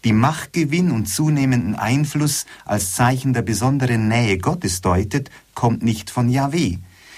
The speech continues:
Sie ist vielmehr eine Ideologie der Sieger. Schlimmer noch, eine solche Haltung zerstört die gebotene Solidarität im Gottesvolk. Sie vermehrt das Unheil und ruft das Gericht Gottes herbei.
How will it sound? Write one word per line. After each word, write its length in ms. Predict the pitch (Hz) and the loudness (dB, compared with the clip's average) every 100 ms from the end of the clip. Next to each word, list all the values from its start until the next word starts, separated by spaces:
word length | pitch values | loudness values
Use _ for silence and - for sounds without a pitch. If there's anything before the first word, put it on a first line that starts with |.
| - | -8
Sie 160 | - 113 | -2 0
ist 200 | 117 - | 0 -2
vielmehr 420 | 160 170 160 135 | -2 0 2 2
eine 220 | 120 123 | 2 2
Ideologie 640 | 127 131 120 117 113 120 | 0 0 2 0 0 -2
der 100 | 127 | 0
Sieger. 540 | 123 - 180 - 85 - - _ _ - | -2 -2 -4 -2 -4 -6 -18 _ _ -14
Schlimmer 420 | - 160 160 90 | -2 0 2 2
noch, 340 | 90 147 - - - - - - | 2 0 -6 -20 -20 -20 -18 -4
eine 200 | 110 117 | 0 0
solche 580 | - 180 175 - 92 98 | 2 -2 -2 -4 -2 0
Haltung 500 | 113 131 160 156 151 | 0 0 0 -2 0
zerstört 720 | 131 123 - 123 127 156 - | -2 -2 -2 0 0 0 -4
die 80 | 127 | -2
gebotene 540 | 123 113 127 135 123 | -2 0 -2 0 0
Solidarität 840 | 120 117 113 113 110 107 107 110 123 | 0 -2 0 0 -2 -4 -4 -2 0
im 120 | 123 | 0
Gottesvolk. 720 | 160 175 - - 80 127 - _ _ _ - | -2 -4 -6 -6 -10 -10 -20 _ _ _ -14
Sie 160 | - | -6
vermehrt 440 | 92 101 104 117 - | -2 2 2 0 -2
das 180 | 90 - | -4 0
Unheil 720 | 131 160 151 143 143 135 131 - - | 0 0 0 0 0 -2 -6 -12 -6
und 240 | 123 120 117 | 0 2 2
ruft 240 | 127 - | 0 0
das 180 | 113 - | -2 0
Gericht 320 | 120 131 - | 0 0 -2
Gottes 340 | 143 - 87 | -6 -4 -6
herbei. 420 | 80 82 80 76 | -4 -6 -6 -8